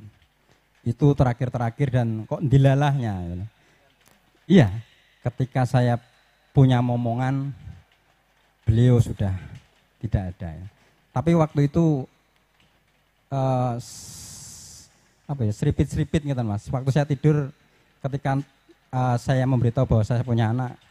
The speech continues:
rodok mesem gitu. <laughs> Ikut senang karena beliau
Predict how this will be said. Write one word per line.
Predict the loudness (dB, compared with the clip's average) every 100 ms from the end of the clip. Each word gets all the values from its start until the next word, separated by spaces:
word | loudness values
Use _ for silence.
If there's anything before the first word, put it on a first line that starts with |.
| _ _
rodok | -2 2 0
mesem | 0 -2 -2 -2
gitu. | -4 -6 -8 -2 0 0 -2 -4
<laughs> | -4 -8 _ _ _ -6 2
Ikut | 2
senang | 4 4 4 4
karena | 0 0 -2 -2 -6 -12 _ _ _ _ _ _
beliau | 4 6 6 4 2